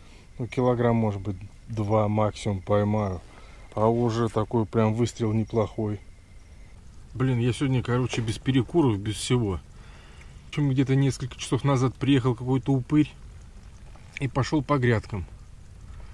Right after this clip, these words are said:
Он был на другой стороне. Ну, я думаю, ну, идёт и идёт, и бог с ним, как бы, да. Вот, но нет, он оказался жадным. Ой, и, э, взял, переплыл на мою сторону и вперёд меня метров на двадцать остановился и пошёл, э, в моём направлении.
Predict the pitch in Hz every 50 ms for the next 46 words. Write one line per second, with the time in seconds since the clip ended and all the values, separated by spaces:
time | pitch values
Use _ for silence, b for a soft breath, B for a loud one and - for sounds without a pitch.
0 | B B B B B B - 131 147 165 151 143 151 147 147 147 139 143 147 143
1 | 127 127 113 - - - 117 107 104 101 101 101 98 101 123 139 139 135 120 113
2 | 120 117 117 123 127 127 123 120 120 117 147 190 170 - 117 107 101 101 117 151
3 | 135 120 113 95 95 135 143 127 - - - 117 104 98 - 101 98 95 98 98
4 | 92 104 117 123 120 - B B B B B B B B B B - - 135 127
5 | 127 110 - 151 175 190 190 165 143 139 135 123 - - - - - - 127 143
6 | 151 135 120 147 139 131 131 139 131 117 - - 131 123 123 151 - 160 156 165
7 | 170 156 131 B B B B B B B B B B B B B B B B B
8 | B B B B B B B B B B B B B B B B B B B B
9 | - - - - 165 170 175 165 147 127 107 B B B 175 170 175 175 160 175
10 | 170 170 165 165 165 156 156 156 143 131 165 180 165 143 - 147 143 135 160 160
11 | 151 147 151 151 151 156 151 147 131 - - - 175 175 151 139 123 117 104 98
12 | 101 107 - - 135 143 147 143 139 135 120 - - - 143 139 131 - - 143
13 | 147 147 143 127 120 120 123 107 117 110 - - 127 123 117 117 107 101 95 -
14 | - 104 92 101 113 110 101 - - - 127 131 143 165 151 - - - 120 -
15 | - 123 104 - - 127 107 101 110 113 110 104 98 98 98 98 101 98 95 98
16 | 98 98 95 92 92 92 110 120 117 120 113 110 107 101 - - 120 117 113 120
17 | 139 143 135 123 117 107 104 95